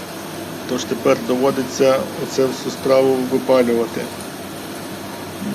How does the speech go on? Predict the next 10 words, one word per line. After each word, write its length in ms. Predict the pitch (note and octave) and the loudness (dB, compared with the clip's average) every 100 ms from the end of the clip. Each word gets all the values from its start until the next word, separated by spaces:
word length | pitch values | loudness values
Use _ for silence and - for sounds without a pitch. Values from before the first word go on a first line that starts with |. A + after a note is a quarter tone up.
| - | -2
що, 160 | D#3+ | 0
зажали 520 | B2 B2+ C3 C3+ B2+ B2 A2+ | 2 2 4 6 6 4 6
за 340 | B2+ A#2+ A2+ A2 - - - - | 6 6 4 -2 -8 -10 -10 -6
фрезеровані 560 | B2+ A#2 C3 B2+ B2+ B2+ | -2 2 4 4 4 0
місця, 460 | B2 - E3+ F3 E3 D#3+ - - - - - - - - - - | 0 2 4 4 4 -4 -10 -12 -12 -10 -10 -10 -10 -12 -12 -6
катнули 440 | D#3+ - C#3+ C3 B2+ | -6 -2 0 2 0
по, 60 | C3+ C3 C3 B2 | 0 0 0 -4
по 120 | B2+ A#2+ - - - C#3 | -2 -2 -4 -8 -6 -2
місцю, 300 | C3+ - B2+ A#2+ | -4 -4 -6 2
де 140 | C3 | 2